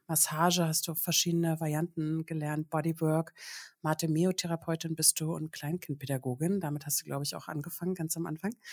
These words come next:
Und bist vierfache Mama und hast natürlich total viel Erfahrung auch so in Patchwork-Situationen. Und ein Satz, den ich richtig toll fand, war: „Ich liebe Verwandlungsprozesse und die Kraft, die daraus entsteht.“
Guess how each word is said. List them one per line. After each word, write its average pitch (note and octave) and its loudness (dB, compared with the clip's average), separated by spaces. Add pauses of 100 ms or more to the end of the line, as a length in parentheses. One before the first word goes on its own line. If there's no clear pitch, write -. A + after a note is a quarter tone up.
(440)
Und D#3+ 2
bist - 6 (400)
vierfache A#3 2
Mama C3 2 (300)
und D#3+ 2
hast D3+ 2
natürlich D#3+ 0
total D#3 -2
viel E3 -2
Erfahrung D3 -2
auch C#3+ -2
so - -2
in C#3+ -2
Patchwork-Situationen. - -4 (260)
Und D3 2 (360)
ein F#3 6
Satz, G3 4
den F#3+ 2
ich F#3+ 0
richtig - -4
toll F#3+ 4
fand, F3+ 0
war: D#3+ 0
„Ich - -2
liebe G#3+ 2
Verwandlungsprozesse D#3+ 2
und - -4
die E3 -8
Kraft, - -6
die C#3 -4
daraus B2 -6
entsteht.“ C3 -6